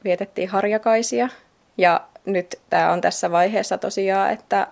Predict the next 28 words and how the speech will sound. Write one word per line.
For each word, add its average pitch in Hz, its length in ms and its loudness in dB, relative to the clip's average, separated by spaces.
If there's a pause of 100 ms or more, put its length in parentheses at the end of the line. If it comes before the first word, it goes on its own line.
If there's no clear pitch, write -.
(480)
ulkoseinät 208 1000 0
on 190 220 -4
valmiit, 180 540 0 (380)
sitä 180 340 0
lukuun 175 240 0
ottamatta, 180 440 -4
että 180 120 -4
tulee 180 300 -2
eristeet 190 520 -4
ja 202 60 -4
sisäpanelointi 196 960 -4
ja 208 220 -2 (400)
katto 208 420 -4
on 196 240 -4
sitä 185 280 0
vaille 190 240 2
valmis, 196 380 -2
että - 160 -10
tulee 196 440 -4 (840)
pelti-, 196 340 -2 (100)
peltikattoon - 760 0
ja - 100 -2 (600)
sit - 180 -6
seuraavaksi 233 500 4
tän 233 140 6
lattian 180 420 0
kimppuun 180 560 -6
ja 190 100 0